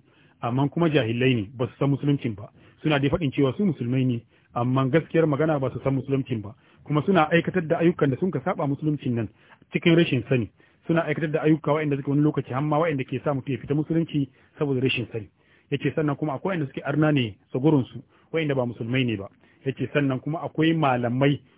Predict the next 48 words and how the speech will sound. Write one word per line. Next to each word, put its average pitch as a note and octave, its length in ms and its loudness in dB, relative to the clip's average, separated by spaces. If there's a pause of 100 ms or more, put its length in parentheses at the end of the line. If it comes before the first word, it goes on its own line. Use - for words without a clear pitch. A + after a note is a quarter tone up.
(120)
waɗanda D3 360 0
sun E3 200 4
san F3+ 160 4
addinin, C3 480 0 (300)
amma B2+ 320 0
kuma F3 340 0 (220)
suna D3 240 2
sakin B2 220 -6
hanya. A2 300 -4 (360)
Wannan E3 200 6
haka D#3 160 0
ya C#3 60 0
tarar C#3+ 180 -2
da C#3 80 0
wannan B2+ 220 0
ƙasar. A#2 240 -6 (380)
Ga C3+ 220 4
malamai C#3+ 520 4
waɗanda D#3 300 0
suke C#3+ 120 -6
na D#3+ 120 -4
Allah E3 240 0
ne D#3+ 100 2
masu C#3 220 -4
biyar C3 200 -2
Allah, E3+ 200 -2
masu C3+ 240 -6
biyar D3+ 120 0
manzo C3 220 -4
Allah E3+ 160 -8
sallallahu A#2 320 -8
alaihi A2 80 -14
wasallam. G#2+ 240 -16 (460)
Ga C#3+ 180 6
malamai E3 440 4
waɗanda E3+ 140 -2
suke D#3+ 120 -2
masu D3+ 240 0
ilimin F3 340 2
ne, C#3+ 120 0
sun F3+ 180 -4
san F3+ 120 -2
addini D#3 320 -2
amma C3+ 200 -4
kuma C#3+ 160 -6
suna C#3 240 0
sakin B2+ 200 -8
hanya. A2 260 -4